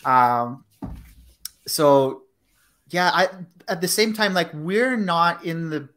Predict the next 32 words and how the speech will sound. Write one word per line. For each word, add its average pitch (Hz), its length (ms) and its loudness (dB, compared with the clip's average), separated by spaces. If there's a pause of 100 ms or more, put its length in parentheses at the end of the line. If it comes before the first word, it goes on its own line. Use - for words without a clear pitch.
(120)
business 143 640 -4
of, 131 500 -6
like, 123 320 -8
judging 131 580 -4
protocols 120 840 -10 (540)
and 120 100 -6
stuff, 107 280 -6
right? 127 180 -4 (160)
We 143 260 -8
will, 185 480 -2 (300)
you 147 160 -6
know, 127 140 -2
adapt 131 500 -2
to 135 100 -8
where 123 280 -4
the 120 100 -8
liquidity 117 480 -10
goes, 98 300 -16
right? 135 200 -6 (300)
Uh, 131 320 0 (260)
we 135 720 -6
integrated 156 340 -2
with 135 140 -4
Binance 131 220 -4
Smart 226 240 -8
Chain 160 420 -10
because 135 440 -10
it 127 80 -8
was 131 200 -8
in 131 100 -8
demand. 120 360 -12 (160)
Like, 120 240 -10